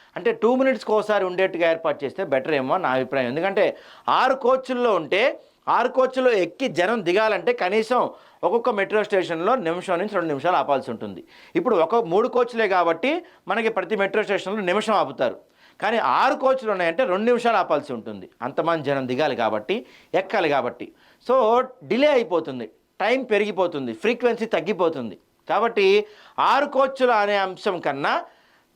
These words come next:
ఎక్కువ ఫ్రీక్వెన్సీ అంటే number of trains పెంచితే బెటర్ ఏమో అనేది నా అభిప్రాయం.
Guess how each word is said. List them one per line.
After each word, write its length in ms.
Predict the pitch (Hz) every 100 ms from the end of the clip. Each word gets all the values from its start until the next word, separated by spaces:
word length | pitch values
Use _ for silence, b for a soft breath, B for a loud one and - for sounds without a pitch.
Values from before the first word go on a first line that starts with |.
| _
ఎక్కువ 420 | 180 185 302 302
ఫ్రీక్వెన్సీ 600 | 214 226 269 262 240 165
అంటే 340 | 185 208 202 - 156
number 240 | 185 240
of 120 | 277 - -
trains 340 | 190 262 285 -
పెంచితే 400 | 220 208 - 226
బెటర్ 300 | 151 151 196
ఏమో 200 | 185 156
అనేది 200 | 170 185
నా 120 | 127
అభిప్రాయం. 600 | 160 165 175 190 170 190